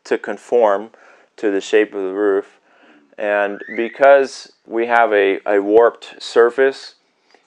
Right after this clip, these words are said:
you can't use a, um, I couldn't run the boards that way, 'cause what happens, it changes. The length of my rafter is continuously changing. So at the lowest slope, that's the short rafter, and at the longest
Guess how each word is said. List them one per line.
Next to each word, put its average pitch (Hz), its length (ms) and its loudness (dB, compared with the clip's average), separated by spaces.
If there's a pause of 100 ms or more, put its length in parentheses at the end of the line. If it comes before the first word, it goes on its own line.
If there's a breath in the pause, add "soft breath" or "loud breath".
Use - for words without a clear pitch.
(140)
you 113 100 -8
can't 123 320 -2
use 110 600 -2
a, 95 520 0 (240)
um, 92 360 -8
I 127 100 2
couldn't 135 320 2
run 127 220 4
the 110 60 0
boards 104 340 4
that 101 240 2
way, - 240 -16 (580 soft breath)
'cause 107 180 -4
what 113 160 4
happens, 113 680 0 (340)
it 123 160 0
changes. 104 640 -2 (120)
The 107 80 -2
length 120 280 0
of 107 100 2
my 107 180 2
rafter 101 520 2
is 90 100 -8
continuously 110 880 -4
changing. 95 540 -10 (460 soft breath)
So 120 240 6
at 110 100 0
the 113 100 4
lowest 131 440 4
slope, 139 400 2
that's 98 240 -2
the 104 60 -4
short 113 320 2
rafter, 123 560 2
and 104 220 -8
at 104 240 0
the 101 80 -2
longest 113 680 0